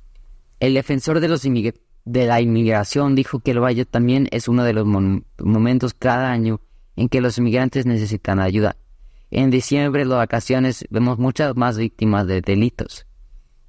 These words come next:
Debido a que, como dice Arch-, Archuleta, la población inmigrante en Alamosa y sus alrededores es principalmente estática.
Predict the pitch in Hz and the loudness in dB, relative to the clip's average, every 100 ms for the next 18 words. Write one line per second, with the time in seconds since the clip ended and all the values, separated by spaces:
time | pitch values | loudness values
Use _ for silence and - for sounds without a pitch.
0 | - 123 123 143 147 135 120 - 107 104 | -4 -2 2 0 0 -2 -4 -2 0 0
1 | 113 117 - - 107 - 110 120 - 127 | 0 0 -4 -8 -8 -6 -2 -2 0 -6
2 | - _ - - - 135 143 143 135 135 | -6 _ -20 -20 -4 -2 0 0 0 -2
3 | 151 151 151 131 120 117 127 123 131 - | -2 -2 -2 0 0 2 0 0 -2 -2
4 | 110 101 101 101 123 139 135 - - 131 | 0 2 2 2 0 0 -4 -6 -6 -6
5 | - 123 120 113 117 98 107 120 113 113 | -4 -4 -2 0 0 0 0 0 -2 -4
6 | - 113 - - 104 107 104 110 113 - | -2 -2 -2 -2 0 0 -2 -2 -4 -4
7 | - - | -10 -10